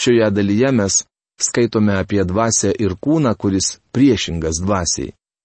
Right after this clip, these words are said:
Arba žmogus pats tariamai susikuria krikščionišką gyvenimą,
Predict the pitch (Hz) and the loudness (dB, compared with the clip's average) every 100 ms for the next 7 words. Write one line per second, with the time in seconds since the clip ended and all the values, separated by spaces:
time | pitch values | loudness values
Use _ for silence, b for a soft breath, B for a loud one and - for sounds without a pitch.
0 | _ _ _ _ _ - 107 110 101 110 | _ _ _ _ _ -4 0 2 2 0
1 | 107 113 107 - 190 202 - - _ _ | 0 0 -2 -2 -2 0 -4 -6 _ _
2 | _ _ _ _ 110 113 123 117 101 - | _ _ _ _ 0 2 2 2 0 0
3 | 120 147 107 92 - 110 - 127 104 92 | -2 0 0 -2 -2 -4 0 0 2 0
4 | - 101 90 98 165 196 113 | -2 -2 -2 0 2 2 2